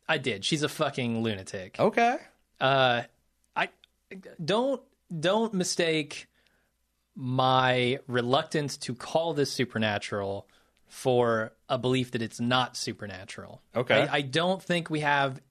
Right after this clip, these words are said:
Speaker 1: any evidence whatsoever to say what it is.
Speaker 2: Well, that's fair.
Speaker 1: Natural or supernatural.
Speaker 2: That's fair.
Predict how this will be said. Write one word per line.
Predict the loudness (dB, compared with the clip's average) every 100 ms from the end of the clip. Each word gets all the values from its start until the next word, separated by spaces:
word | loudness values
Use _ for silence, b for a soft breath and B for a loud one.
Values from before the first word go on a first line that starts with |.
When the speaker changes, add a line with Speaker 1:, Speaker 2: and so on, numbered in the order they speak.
| -4
Speaker 1:
any | 0 2 2
evidence | -2 -2 -4 -2
whatsoever | -2 -2 -2 -2 0 -2
to | -2
say | -2 -2
what | -2 -2 -2
it | -2
is. | -4 -4 -10 -16 -12 -4
Speaker 2:
Well, | -2
that's | 0
fair. | 0
Speaker 1:
Natural | 2 2 2 0 0
or | 2 0
supernatural. | 0 -10 -12 -14 -14 -14 -16 _ b b
Speaker 2:
That's | -6
fair. | -4 -4 -4